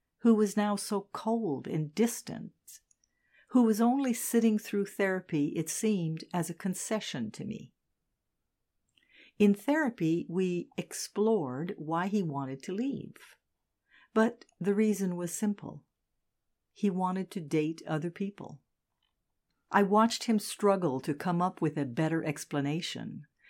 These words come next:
but this, in the end, was what it came down to.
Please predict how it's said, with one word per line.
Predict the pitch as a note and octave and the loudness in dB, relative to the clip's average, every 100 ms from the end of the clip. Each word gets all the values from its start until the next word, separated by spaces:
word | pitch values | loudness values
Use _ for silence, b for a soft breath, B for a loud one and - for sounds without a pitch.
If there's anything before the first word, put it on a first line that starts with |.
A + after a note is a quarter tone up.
| b - | b 0
but | F#3 - | 0 0
this, | D#3+ A3+ C#4+ - | 2 4 4 -2
in | - F3+ | 0 2
the | G3 - | 4 2
end, | C#3+ D3 E3+ - | 0 0 -4 -6
was | F3 E3 | -6 -4
what | E3 F3 | -2 -2
it | F3 | -2
came | G3+ G3 | -4 -2
down | G3 G#3+ A3+ | -2 0 0
to. | - - | -2 -8